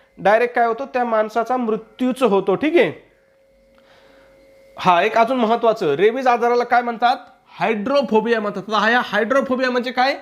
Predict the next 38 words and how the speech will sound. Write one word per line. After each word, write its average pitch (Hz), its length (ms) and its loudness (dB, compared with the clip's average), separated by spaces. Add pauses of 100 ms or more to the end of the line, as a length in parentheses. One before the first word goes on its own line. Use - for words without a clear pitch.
(500)
पाण्याची 247 680 2
भीती 220 480 -2
वाटणे. 233 360 2
त्या 220 180 0
माणसाला 233 380 -2
काय 233 120 0
होतं? 226 160 0
पाण्याची 220 460 -2
भीती 202 260 -4
वाटते. 156 460 -4 (560)
पुढचा 226 280 2
आणि 262 180 -2
शेवटचा 247 440 2
प्रश्न 254 280 -6
आहे 247 100 2
आपला 247 180 0
एकवीस 240 420 -4
नंबर, 247 320 2 (680)
खरोसा 233 440 4
लेणी 247 680 -2 (140)
कोणत्या 240 360 0
जिल्ह्यात 226 440 2
आहे 247 160 0
असं 240 200 -2
विचारलंय. 240 480 2 (500)
मग 208 120 2
या 226 160 6
प्रश्नाचं 247 420 -2
उत्तर 233 180 -2
काय 240 180 2
करायचं 226 240 -4
तुम्हाला 233 260 -4
कमेंटमध्ये 226 560 -2
सांगायचं 220 400 0
आहे 165 100 2
की 190 120 -10
बाबा 214 220 0
ही 233 140 2